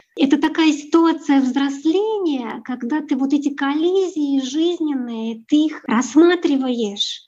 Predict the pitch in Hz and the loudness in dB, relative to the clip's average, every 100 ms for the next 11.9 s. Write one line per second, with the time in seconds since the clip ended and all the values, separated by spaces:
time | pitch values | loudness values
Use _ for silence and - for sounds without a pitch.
0 | _ - - - - 277 277 311 302 294 | _ -20 -18 -14 2 2 4 0 -2 -2
1 | - 330 311 269 - 269 262 302 294 - | 2 4 6 4 4 2 4 4 2 4
2 | 330 285 254 247 240 240 359 381 359 - | 4 4 2 0 -6 0 4 4 4 2
3 | 277 233 233 277 254 226 220 202 208 214 | 2 4 6 6 6 4 0 -4 -6 -4
4 | 208 214 - 226 220 240 254 254 285 269 | -4 -6 -4 -2 2 6 6 6 4 6
5 | 240 226 226 226 - - - 233 233 240 | 6 8 8 6 2 -8 -2 -2 0 -2
6 | 247 285 359 440 320 220 - - - - | 2 6 6 4 2 -2 -6 -20 -20 -16
7 | - - - - 277 - 240 226 - - | -16 -12 -8 0 0 0 -2 -2 -6 -2
8 | 262 233 214 214 311 403 370 285 254 226 | 0 0 -2 -2 2 4 4 0 -4 -2
9 | 233 226 226 233 240 220 - - 269 269 | 0 2 2 0 -2 -4 -2 2 2 2
10 | 226 - - 233 233 233 233 - 247 220 | -4 -4 -4 -2 0 -2 -2 -2 -2 -2
11 | - 247 226 214 233 233 320 349 | -4 -4 -4 -4 -4 0 0 0